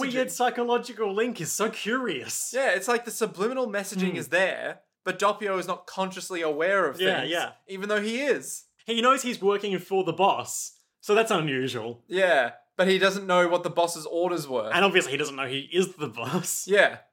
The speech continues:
Speaker 1: so he's just like, "I, I needed to, I need to get
Speaker 2: He just, like,
Speaker 1: closer, I need to"
Speaker 2: got impulse to do the thing he was told to do and
Speaker 1: I guess.
Speaker 2: responded to being told to do.
Speaker 1: Yeah.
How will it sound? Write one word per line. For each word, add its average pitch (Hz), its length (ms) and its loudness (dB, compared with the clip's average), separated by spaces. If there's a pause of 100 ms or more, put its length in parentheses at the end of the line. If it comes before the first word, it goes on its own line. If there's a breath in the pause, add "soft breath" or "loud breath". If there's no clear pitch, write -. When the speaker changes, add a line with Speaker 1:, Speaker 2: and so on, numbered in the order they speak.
(140)
Speaker 1:
so 196 120 0
he's 190 140 2
just 190 160 -6
like, 180 320 2 (300)
"I, 196 180 -6 (100)
I 190 100 -6
needed 226 340 -6
to, - 140 -12 (200)
I 180 60 -2
need 202 160 -2
to 196 60 -8
get 190 180 0
Speaker 2:
He 190 40 -4
just, 185 140 0
like, 208 120 4
Speaker 1:
closer, 240 300 -4
I 208 100 -4
need 214 160 -6
to" 208 180 2
Speaker 2:
got 156 160 -2 (140)
impulse 143 640 0
to 160 100 -10
do 165 200 2
the 160 100 2
thing 170 200 -2
he 147 120 0
was 143 140 -4
told 156 300 2
to - 80 -12
do 147 240 2 (160 loud breath)
and 160 100 0
Speaker 1:
I 160 40 4
guess. 156 140 2
Speaker 2:
responded 165 400 2
to 165 100 -2
being 151 340 2
told 143 300 2
to 139 80 -4
do. 147 440 4
Speaker 1:
Yeah. 160 280 4